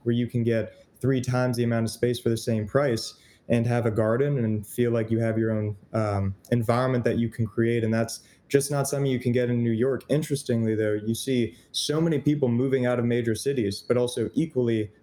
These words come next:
a lot of people moving in. Three million people have moved out of New York, and, um, about the same amount of people have moved in, only with the displacement of seventy thousand people. So I think although Gen Zers are running away from major cities because of the stigma it gets of being so expensive for such small spaces,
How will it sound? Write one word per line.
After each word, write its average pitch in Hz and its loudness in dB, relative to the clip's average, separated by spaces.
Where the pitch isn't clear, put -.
a 117 0
lot 120 2
of 113 -4
people 120 0
moving 113 0
in. 143 -2
Three 165 0
million 147 0
people 139 0
have 117 2
moved 120 0
out 120 2
of 117 0
New 113 0
York, 117 0
and, 117 2
um, 107 0
about 131 2
the 123 2
same 131 0
amount 120 2
of 104 -2
people 123 0
have 117 0
moved 117 0
in, 120 2
only 117 0
with 113 0
the 110 -2
displacement 113 -2
of 107 -4
seventy 117 -2
thousand 110 -2
people. 147 0
So 143 2
I - 0
think 151 0
although 127 0
Gen 117 0
Zers 117 -2
are 107 0
running 113 0
away 113 0
from 113 -4
major 110 -2
cities 120 -4
because 104 -4
of 113 0
the 110 2
stigma 127 0
it 113 0
gets 110 0
of 110 -4
being 110 0
so 120 -2
expensive 113 -2
for 117 -2
such 107 -6
small 107 -2
spaces, 151 -4